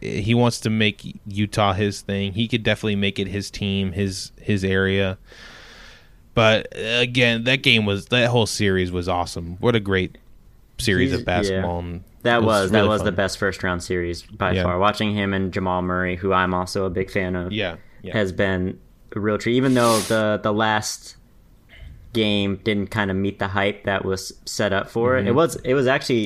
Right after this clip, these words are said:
Speaker 1: It was honestly impossible, man. Like,
Speaker 2: Yeah.
Speaker 1: you're asking these, like, Donovan Mitchell to score fifty points again. Like, he, to me, played an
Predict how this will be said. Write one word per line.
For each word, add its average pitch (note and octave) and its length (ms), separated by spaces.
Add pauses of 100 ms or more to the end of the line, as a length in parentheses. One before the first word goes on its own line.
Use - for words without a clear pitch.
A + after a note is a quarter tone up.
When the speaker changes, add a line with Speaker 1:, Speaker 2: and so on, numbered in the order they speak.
Speaker 1:
It E3+ 60
was F3+ 180
honestly F3+ 440
impossible, G2 560
man. F#2+ 280
Like, G2+ 180
Speaker 2:
Yeah. F#2+ 420
Speaker 1:
you're C3+ 120
asking C#3 240
these, A#2 160 (100)
like, A2+ 280
Donovan A2+ 340
Mitchell A2 180
to G2+ 60
score G#2 200
fifty A2 340
points G#2 300
again. G#2 360
Like, F#2 240
he, F3+ 180
to F#3+ 140
me, C#3+ 140
played G#2 280
an G#2 140